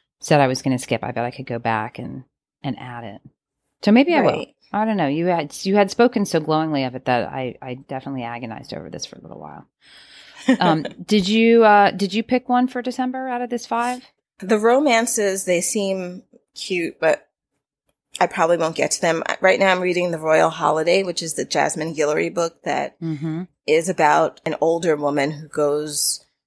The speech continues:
Speaker 2: her daughter is, like, a seamstress or something, and she's gonna be working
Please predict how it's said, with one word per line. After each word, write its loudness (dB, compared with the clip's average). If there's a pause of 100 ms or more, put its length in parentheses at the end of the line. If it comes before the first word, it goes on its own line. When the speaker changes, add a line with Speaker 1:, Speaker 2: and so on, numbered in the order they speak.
(180)
Speaker 2:
her -2
daughter 4
is, 0
like, -2
a -4
seamstress -2
or -6
something, -4
and -2
she's -2
gonna 0
be -4
working -4